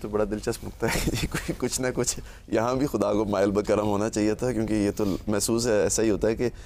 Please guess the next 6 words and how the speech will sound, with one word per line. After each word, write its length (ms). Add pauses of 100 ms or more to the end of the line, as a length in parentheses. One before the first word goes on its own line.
(300)
بہت 300
ہی، 220 (460)
آم، 460 (480)
motivation 680
کی 80
نفی 440